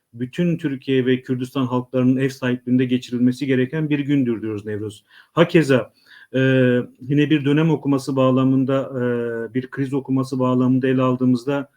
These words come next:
örneğin savaşlar gerçeği, yani emperyalist savaşlar gerçeği, küresel iklim krizi gerçeği, e, yer kürede her geçen gün göçmen ve mültecilik gerçeğiyle daha çok yüzleşmemizi gerektiriyor. Bugün Türkiye, Orta Doğu ve dünya aynı zamanda bir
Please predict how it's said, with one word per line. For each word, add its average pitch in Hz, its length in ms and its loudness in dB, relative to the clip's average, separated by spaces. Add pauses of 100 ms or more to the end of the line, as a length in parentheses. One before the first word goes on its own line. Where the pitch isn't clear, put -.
(380)
örneğin 135 340 0
savaşlar 131 560 -2
gerçeği, 123 580 -2 (500)
yani 123 160 0
emperyalist 135 520 0
savaşlar 131 480 -2
gerçeği, 127 500 -2
küresel 127 380 -2
iklim 131 300 -4
krizi 123 340 -6
gerçeği, 123 560 -4 (440)
e, 120 80 -6
yer 120 600 -2
kürede 135 320 0
her 143 120 -2
geçen 135 460 -2
gün 139 220 0
göçmen 135 420 0
ve 135 60 2
mültecilik 131 580 -2
gerçeğiyle 131 580 -2
daha 131 180 0
çok 127 180 -8
yüzleşmemizi 123 580 -2
gerektiriyor. 120 520 -2 (600)
Bugün 127 260 0
Türkiye, 135 340 -4
Orta 127 260 0
Doğu 135 180 2
ve 139 140 0
dünya 139 420 2
aynı 135 260 -2
zamanda 127 440 0
bir 139 200 -6